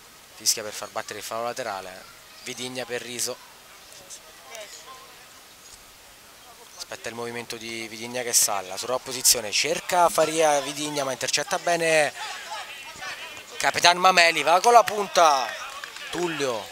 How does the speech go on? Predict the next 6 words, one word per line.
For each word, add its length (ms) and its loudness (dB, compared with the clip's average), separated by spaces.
ancora 400 -4
un 60 -2
intervento 580 -6
di 540 -8
Napolitano. 600 -6
Mameli, 420 -6